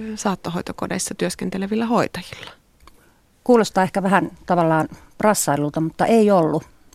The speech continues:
Speaker 2: koska mulla oli professionaali rooli. Mähän en oikeasti tuntenut heitä muuta kuin hetken ajan. Ja siinä oli tavallaan se peli selvä koko ajan. He olivat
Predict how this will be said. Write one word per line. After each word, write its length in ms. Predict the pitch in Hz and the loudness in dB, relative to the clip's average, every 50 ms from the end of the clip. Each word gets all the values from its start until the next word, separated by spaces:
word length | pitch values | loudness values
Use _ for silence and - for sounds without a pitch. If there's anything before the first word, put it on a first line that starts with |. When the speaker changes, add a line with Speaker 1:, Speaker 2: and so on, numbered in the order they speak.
| - _ | -20 _
Speaker 2:
koska 360 | - 185 175 - - 185 165 - - - - _ _ _ _ _ _ _ _ _ | -6 -6 -4 0 0 0 0 -2 -6 -16 -20 _ _ _ _ _ _ _ _ _
mulla 220 | 208 220 226 214 | 0 4 4 4
oli 120 | 196 196 180 | 4 4 2
professionaali 840 | - - 247 - 190 165 - - 160 156 156 151 156 156 147 151 | 0 0 0 2 0 -2 0 -2 -2 0 0 2 2 2 2 0
rooli. 380 | 156 170 160 151 156 156 220 - - - - _ _ - - - - - - | 2 2 2 2 4 2 0 0 -2 -6 -16 _ _ -20 -20 -20 -20 -10 -2
Mähän 220 | - 208 208 208 190 | 2 4 6 6 4
en 100 | 190 196 - | 4 4 4
oikeasti 580 | 220 226 208 175 - - 160 165 - - 165 - - - | 6 6 6 6 4 2 -2 -2 -2 -2 -4 -6 -2 0
tuntenut 480 | 165 160 156 147 - 147 - 156 170 - - - | 2 4 4 4 2 0 -2 -2 -4 -6 -4 -2
heitä 380 | 151 139 143 135 - - - - - - - | -2 0 -2 -2 0 -2 -2 -2 -2 -4 -2
muuta 200 | - 160 147 160 | 0 0 0 2
kuin 160 | - 165 160 | 2 2 4
hetken 420 | 135 180 165 - - - 175 156 156 | 4 4 4 4 2 -2 -2 0 0
ajan. 340 | 143 165 147 147 - - - - _ _ _ - - - - - - - - - | -2 -4 -4 -6 -8 -8 -10 -14 _ _ _ -20 -20 -20 -20 -20 -20 -20 -10 -4
Ja 80 | - - | 0 2
siinä 200 | 190 190 190 180 | 4 6 6 6
oli 120 | 180 185 | 4 4
tavallaan 400 | - 214 208 202 185 175 170 165 | 4 4 4 4 4 4 4 2
se 80 | - - | 0 2
peli 240 | - 240 233 214 | 2 4 4 4
selvä 360 | 175 - 214 208 175 156 151 - | 2 2 2 2 4 2 2 0
koko 320 | - 170 147 - - 160 | 0 -2 -4 -2 -2 0
ajan. 360 | 160 160 156 156 143 143 143 - - - - | 2 2 2 2 2 0 -2 -6 -12 -4 0
He 100 | 202 208 | 2 4
olivat 400 | 214 190 160 160 151 - - - | 4 4 2 2 0 -2 -6 -12